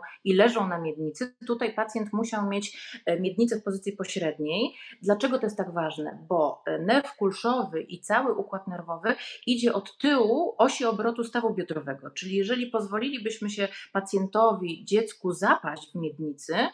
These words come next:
usiąść, e, w tył o pochyleniu, wtedy zbliżamy struktury nerwowe. I potem w takim ustawieniu miednicy prosiliśmy pacjenta, żeby zgiął się w tułowiu i zgiął głowę i później, e, sprawdzałyśmy napięcie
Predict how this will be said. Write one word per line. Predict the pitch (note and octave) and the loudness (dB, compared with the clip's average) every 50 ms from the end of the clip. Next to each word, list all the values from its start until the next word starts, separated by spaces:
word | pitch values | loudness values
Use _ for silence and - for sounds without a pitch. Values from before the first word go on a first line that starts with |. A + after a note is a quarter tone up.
| - - - - - - - | -6 -12 -12 -12 -12 -4 0
usiąść, | - A#3+ A#3 - B3 G#3+ G#3 G#3 - - - - | 0 2 2 2 2 0 0 -2 -6 -6 -4 -2
e, | E3+ D#3+ D#3+ | -2 -2 -2
w | D#3+ - | -2 2
tył | - A#3+ A3+ | 4 4 4
o | G3+ - | 4 2
pochyleniu, | - F#3+ - F#3+ F3+ D#3+ D#3 D#3 F3 A3 D#4 F#4+ - | -2 -2 -2 -2 0 0 -2 0 0 0 0 0 0
wtedy | - D4+ A#3+ A#3 B3 | -2 -2 -2 -2 -4
zbliżamy | B3 A3+ G#3 A3+ A#3 A3 B3 B3+ C4+ C4+ | -6 -6 -4 -4 -2 0 2 2 2 2
struktury | C4+ - - A#3 - - G3 F3+ | 0 -4 -8 -6 -4 -2 0 0
nerwowe. | E3 D3+ C#3+ C#3+ C#3 C#3 - - - - - - - - - - | 0 -2 -4 -8 -12 -12 -10 -10 -10 -10 -12 -16 -18 -16 -10 -10
I | G#3 G#3 | -2 0
potem | C4+ D4+ C#4+ C4 A#3 A#3 | 2 2 4 4 2 4
w | - | 4
takim | - B3 B3 C#4 C4+ | 2 2 4 2 -2
ustawieniu | B3+ - - A#3+ G#3 G#3+ G#3+ G#3 G3+ G3 | -2 -2 -2 -2 -2 0 0 0 0 0
miednicy | G3 F#3 - E3 E3+ E3 D#3+ D#3 - - A3+ B3 E4 F#4+ - - - - | -2 -4 -6 -6 -4 -4 -4 -4 -4 -2 0 0 0 0 -2 -8 -14 -2
prosiliśmy | - A#3 A#3 A3+ - B3+ C#4 - - | 0 0 2 2 0 -2 0 0 0
pacjenta, | A#3+ A3 G#3+ - - A#3+ B3 A#3+ A#3 A3 | 0 0 -2 0 2 2 4 4 2 0
żeby | G3+ G#3 G#3 G3 G3+ G3 F#3 | 0 0 0 2 2 0 0
zgiął | F#3 E3+ F#3 A3 A3+ B3 | 0 0 2 4 4 4
się | A#3+ A3+ G#3 | 4 0 -4
w | G#3 - | -6 -8
tułowiu | - G3 G#3 G#3 G3+ F3+ F3 | -4 0 0 0 0 0 -2
i | - F#3+ | -2 -4
zgiął | F3 E3 D#3+ F#3+ F3+ F3 | -4 0 2 2 2 2
głowę | E3+ D#3 D#3 D#3 D3 C#3+ C3 C3+ C3+ C#3+ D3+ F#3 B3 E4+ A4 G#4+ - - - - - - - | -2 -4 -4 -4 -4 -4 -6 -6 -4 0 2 4 4 4 2 -2 -6 -12 -14 -14 -14 -6 -6
i | G#3 G#3 - _ | -6 -6 -2 _
później, | C#4 D#4+ F#4+ G4 F#4+ G#3 G#3 F#3 F3+ F3 F#3 A3 C4 C4+ - | 2 4 4 4 4 2 0 -2 -2 -2 -2 -2 -2 -2 -2
e, | - F#3 F3+ F3+ F3 F3 | -2 0 0 0 0 -2
sprawdzałyśmy | - - - G3+ G3 - G#3+ G#3 A3+ B3 B3 - G#3 G3 F#3+ | -4 -2 -2 -2 2 4 4 4 4 2 0 0 -2 0 0
napięcie | F#3 F3+ - - - A#3 A#3+ B3+ B3 A#3+ A#3+ - F#3 E3+ D#3 D3+ | -2 -4 -4 0 4 6 6 6 6 4 2 0 0 0 0 -2